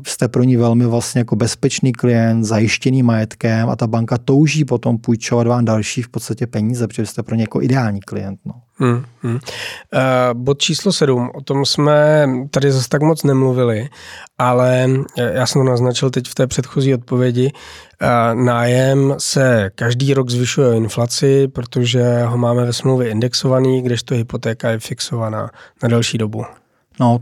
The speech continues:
Speaker 1: to je vlastně perpetuum mobile. To si jako málo kdo uvědomí tohleto, ale je to naprosto jako zásadní, jo. Vy prostě na začátku máte nějaký vztah a říkáte si, „Tolik vlastně vyberu na nájmu a tolik budu platit vlastně hypotéku,“ a, a vychází vám to jako nějak jako docela jako dobře.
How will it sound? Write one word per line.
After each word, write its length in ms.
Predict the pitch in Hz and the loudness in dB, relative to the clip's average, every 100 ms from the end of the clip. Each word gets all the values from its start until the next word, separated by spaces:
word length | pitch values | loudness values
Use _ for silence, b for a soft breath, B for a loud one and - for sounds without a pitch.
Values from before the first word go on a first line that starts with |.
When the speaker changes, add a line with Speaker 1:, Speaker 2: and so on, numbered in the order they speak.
| - | -2
Speaker 1:
to 100 | - | 0
je 60 | 135 | 2
vlastně 260 | 131 - | 2 0
perpetuum 460 | 147 127 - 131 139 | -2 -2 -2 0 2
mobile. 320 | 123 110 98 | 2 2 0
To 100 | 95 | -2
si 140 | - 160 | -2 0
jako 180 | 147 | 4
málo 360 | 175 123 117 127 | 4 4 4 4
kdo 100 | 131 | 4
uvědomí 420 | 117 110 98 95 | 4 4 2 -2
tohleto, 540 | 101 104 101 - 101 127 | -4 -6 -6 -6 -6 -2
ale 160 | 113 | 0
je 40 | 110 | 2
to 120 | 131 | 2
naprosto 440 | 117 127 113 - | 2 0 -2 0
jako 180 | 120 131 | 0 2
zásadní, 600 | 117 107 - 120 107 95 | 2 0 0 -2 -2 -4
jo. 180 | 95 117 | -4 -2
Vy 120 | 131 | -2
prostě 240 | 120 - | -4 -2
na 100 | 135 | 2
začátku 480 | 123 120 131 - - | 2 2 -2 -2 -2
máte 280 | 127 120 135 | 2 2 2
nějaký 240 | 123 - | 0 -2
vztah 600 | 117 - 131 127 143 131 | -8 -4 0 2 2 0
a 40 | 113 | -4
říkáte 380 | 113 127 120 127 | -2 -2 -2 0
si, 140 | 131 | -2
„Tolik 340 | 113 117 123 | 0 0 2
vlastně 280 | 123 113 135 | 0 0 0
vyberu 320 | 117 110 117 | 0 0 0
na 140 | 120 107 | 2 2
nájmu 640 | 107 107 117 123 127 131 | 2 0 0 0 0 0
a 80 | 123 | -2
tolik 240 | 120 113 | 0 -2
budu 240 | 110 117 123 | 0 0 0
platit 360 | 123 107 - | 0 -2 -2
vlastně 300 | 110 107 - | -2 -4 -2
hypotéku,“ 800 | 104 104 110 117 113 - 127 120 | -2 -2 -4 -2 -2 -2 0 2
a, 100 | 113 110 B B B B B | 2 -2 B B B B B
a 60 | - | -6
vychází 420 | 107 - 117 117 | -4 0 0 2
vám 180 | 117 117 | 2 2
to 160 | 120 117 135 | -2 -4 -8
jako 220 | 127 123 | -4 0
nějak 300 | 113 113 113 | 0 0 -4
jako 180 | 117 117 | -2 -2
docela 400 | 107 - 117 117 | -2 0 0 0
jako 180 | 117 | 0
dobře. 680 | 104 92 98 107 113 120 147 | -2 -2 -2 0 2 0 -2